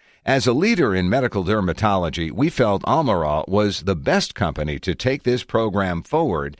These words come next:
and ultimately develop an effective therapy for patients."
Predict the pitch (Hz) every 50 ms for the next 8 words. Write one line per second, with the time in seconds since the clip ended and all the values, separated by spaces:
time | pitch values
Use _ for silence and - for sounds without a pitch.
0 | - - _ - 87 101 101 101 95 - 147 185 208 - - 120 95 87 76 82
1 | 92 90 87 92 76 82 78 80 90 87 - 95 95 95 - - - 151 151 -
2 | - 127 110 - - 185 190 160 113 85 - 90 82 82 - 113 - 147 175 175
3 | 156 - - 82 67 - - -